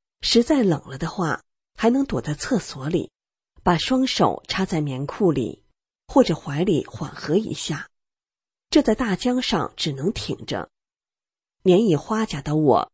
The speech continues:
冻得只想哭。因为同修们都称我为大姐，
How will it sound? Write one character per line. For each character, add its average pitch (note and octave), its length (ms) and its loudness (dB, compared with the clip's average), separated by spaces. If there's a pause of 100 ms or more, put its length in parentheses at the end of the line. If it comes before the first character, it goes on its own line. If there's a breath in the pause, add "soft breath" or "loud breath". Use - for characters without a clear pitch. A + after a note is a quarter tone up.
冻 G#3+ 200 4
得 D3+ 120 -4
只 - 180 -2
想 E3 300 -4
哭。 - 420 -2 (880)
因 C#4+ 140 2
为 C4+ 100 4
同 G3 240 0
修 C4+ 220 0
们 G#3 240 2
都 B3 180 2
称 C4 240 -2
我 F3+ 120 4
为 C#3 140 0
大 G3+ 280 -4
姐， - 340 -12